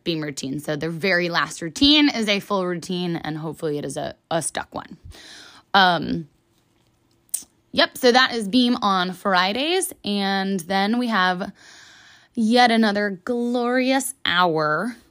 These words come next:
on floor. Um, so we do from seven P M to eight P M on floor on Fridays. Um,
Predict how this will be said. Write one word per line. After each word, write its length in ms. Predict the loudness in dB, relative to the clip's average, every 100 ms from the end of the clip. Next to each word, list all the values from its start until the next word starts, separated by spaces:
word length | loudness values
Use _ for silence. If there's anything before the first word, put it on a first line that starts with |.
| _
on 300 | -6 -4 -4
floor. 1000 | -6 -14 -12 -4 0 2 2 -2 -6 -10 -14 _ _ _ _ _ _
Um, 580 | 0 2 2 2 -2 -8
so 160 | -4 -2
we 180 | -2 0
do 160 | -2
from 240 | -2 -2 0
seven 320 | 0 0 -2
P 120 | 0
M 120 | -2 -2
to 100 | -4
eight 220 | -4 -4
P 140 | -2
M 160 | -2 0
on 220 | -2 -2
floor 520 | -4 -2 2 2 0 -2
on 240 | -2 -4
Fridays. 800 | -2 2 4 4 2 2 -2 -6 -16 -20 -20 -20 -20 _
Um, 260 | 2 2